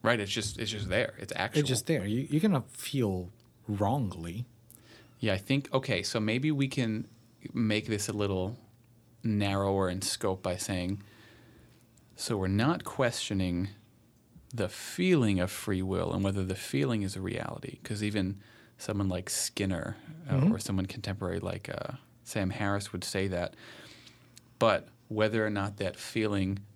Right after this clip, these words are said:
Speaker 1: corresponds to quote unquote nature as defined by science or something like that.
Speaker 2: But that's different
Speaker 1: It
Speaker 2: already,
Speaker 1: is
Speaker 2: right?
Speaker 1: different. It is. You're right.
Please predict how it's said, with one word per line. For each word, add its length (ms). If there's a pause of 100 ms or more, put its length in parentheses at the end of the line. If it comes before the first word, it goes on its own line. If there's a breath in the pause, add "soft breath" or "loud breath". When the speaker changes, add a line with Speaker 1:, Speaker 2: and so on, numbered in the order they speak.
Speaker 1:
corresponds 1080
to 120
quote 280
unquote 680 (500)
nature 640 (180)
as 180
defined 640 (600)
by 180
science 540
or 80
something 360
like 200
that. 220 (800 loud breath)
Speaker 2:
But 120
that's 300
different 580
Speaker 1:
It 100
Speaker 2:
already, 200
Speaker 1:
is 120
Speaker 2:
right? 140
Speaker 1:
different. 260
It 80
is. 240
You're 80
right. 180